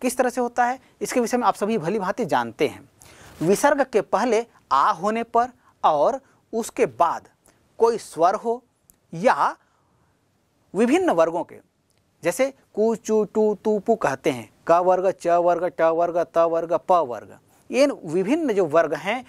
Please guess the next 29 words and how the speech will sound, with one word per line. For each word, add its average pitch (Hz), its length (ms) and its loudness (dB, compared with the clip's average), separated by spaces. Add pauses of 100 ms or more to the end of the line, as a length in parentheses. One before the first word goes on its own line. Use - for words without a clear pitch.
(200)
इन 285 160 0
विभिन्न 233 340 0
वर्गों 170 400 0
के 247 320 2 (400)
तीसरा, 196 480 0 (280)
चौथा 226 580 0 (260)
या 214 100 0
पांचवा 208 580 0
वर्ण 240 300 0
होने 196 340 -4
पर 113 220 -12 (840)
या 175 280 2 (520)
य, 156 180 2
र, 220 540 2
ल, 185 100 -2
व 185 360 0
और 180 520 -2 (180)
ह, 190 160 2 (520)
इन 339 180 -2
वर्णों 190 540 0
में 190 240 -10
से 285 180 -6
कोई 214 340 0
भी 247 140 -4
वर्ण 202 340 0
यदि 160 320 -4 (220)
हो 214 240 2 (920)
तो 262 400 2 (240)
वहाँ 208 460 -2